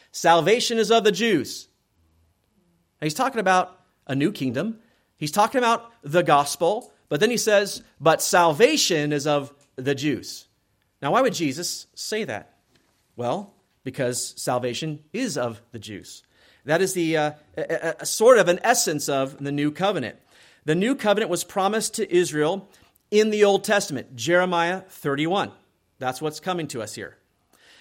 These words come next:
But then Jesus arrives on the scene. We're waiting for it to be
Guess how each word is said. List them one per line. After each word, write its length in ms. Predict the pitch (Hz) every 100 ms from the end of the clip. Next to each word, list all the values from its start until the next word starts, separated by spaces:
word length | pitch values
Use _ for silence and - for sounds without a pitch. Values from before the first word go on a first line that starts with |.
| -
But 140 | 175
then 160 | 240 214
Jesus 520 | 143 254 294 277 247
arrives 420 | 254 220 202 202
on 60 | 208
the 80 | 202
scene. 220 | 196 165
We're 100 | 170
waiting 480 | 151 175 262 277 254
for 240 | 233 214
it 120 | 208
to 120 | 196
be 460 | 160 180 175 170